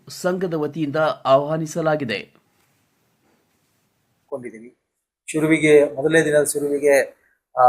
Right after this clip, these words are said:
Speaker 2: ಹನುಮಂತ ಪಾದಗಟ್ಟಿ ಅವರ, ಆ, ಸಂಗೀತ ಕಾರ್ಯಕ್ರಮವನ್ನ ನಾವು ಆಯೋಜಿಸಿದ್ರೆ, ಅದೇ ರೀತಿ ಒಳಗ ಇನ್ನು ಎರಡು ದಿನ, ಆ, ನಾವು, ಆ, ಬೆಳಗಾವಿಯ ರಾಜೇಶ್ವರಿ ಹಿರೇಮಠ ಬೆಳಚಿಕ್ಕಿ ಅಕಾಡೆಮಿ ಅವ್ರನ್ನ ನಾವು ಕರೆಸಿದ್ದೀವಿ. ಬಹಳ ಒಳ್ಳೆಯ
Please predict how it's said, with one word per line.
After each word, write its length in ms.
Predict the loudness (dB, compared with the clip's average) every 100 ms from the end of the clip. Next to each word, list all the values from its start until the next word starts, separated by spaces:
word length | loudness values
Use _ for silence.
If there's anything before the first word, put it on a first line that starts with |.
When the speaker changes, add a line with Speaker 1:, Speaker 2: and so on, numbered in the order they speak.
| 4
Speaker 2:
ಹನುಮಂತ 680 | 0 -10 -10 -2 0 0 4
ಪಾದಗಟ್ಟಿ 720 | 4 6 6 6 2 4 4
ಅವರ, 320 | 6 6 6 6
ಆ, 440 | 6 2 -6 -8
ಸಂಗೀತ 420 | -8 -10 -12 -2 2 2 0 -4
ಕಾರ್ಯಕ್ರಮವನ್ನ 640 | -6 -4 -8 -14 -16 -20 -18 -18 -18 _
ನಾವು 160 | -18 -18
ಆಯೋಜಿಸಿದ್ರೆ, 720 | -14 -12 -12 -10 -6 0 0 -2 -14 _ _ -8
ಅದೇ 160 | 2 4
ರೀತಿ 260 | 4 4 4
ಒಳಗ 180 | 6
ಇನ್ನು 440 | 6 4 2 -4 -2
ಎರಡು 340 | 2 4 4
ದಿನ, 140 | 4 4 2 0 -10 _ -2
ಆ, 320 | 0 0 -2 -6 -6
ನಾವು, 340 | 0 2 2 0 -4 _ _ _ _ _ _ -10
ಆ, 120 | -10
ಬೆಳಗಾವಿಯ 680 | 0 4 6 6 6 6 6 6 0 -10 _ _ _ 0
ರಾಜೇಶ್ವರಿ 520 | 2 4 2 4 6
ಹಿರೇಮಠ 360 | 6 6 2 2
ಬೆಳಚಿಕ್ಕಿ 500 | 2 2 2 0 4
ಅಕಾಡೆಮಿ 520 | 4 4 0 -2 -6
ಅವ್ರನ್ನ 540 | -4 -4 -2 -2 0 0
ನಾವು 360 | 0 -4 -10
ಕರೆಸಿದ್ದೀವಿ. 380 | -14 -14 -16 _ -20 _ _ _ -6
ಬಹಳ 120 | -2
ಒಳ್ಳೆಯ 400 | 0 0 4